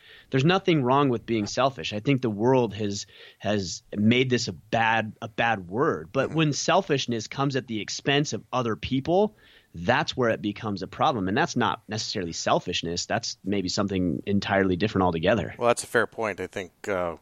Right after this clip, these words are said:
Speaker 2: yeah, I, th-, I think you're absolutely right. You can be selfish, and I think it's important sometimes to, it is important to be selfish. I tell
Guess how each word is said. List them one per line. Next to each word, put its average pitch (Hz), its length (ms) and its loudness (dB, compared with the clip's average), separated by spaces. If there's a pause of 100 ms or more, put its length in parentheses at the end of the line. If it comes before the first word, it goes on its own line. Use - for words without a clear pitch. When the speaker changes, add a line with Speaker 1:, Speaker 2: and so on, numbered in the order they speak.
(460)
Speaker 2:
yeah, 117 180 -2
I, - 40 -4
th-, - 160 -12
I - 20 -8
think 101 200 -12
you're 95 80 -6
absolutely 98 340 -6
right. 107 320 -4
You 110 80 -12
can 110 140 -8
be 95 100 -6
selfish, 117 420 0
and 95 80 -8
I 90 60 -6
think 104 240 -8
it's 98 140 -8
important 104 440 -4
sometimes 98 400 -8
to, 95 220 -10 (720)
it 135 100 -2
is 147 120 2
important 117 300 -2
to - 40 -20
be 123 140 -4
selfish. 98 300 -2
I 92 80 -6
tell 95 420 -8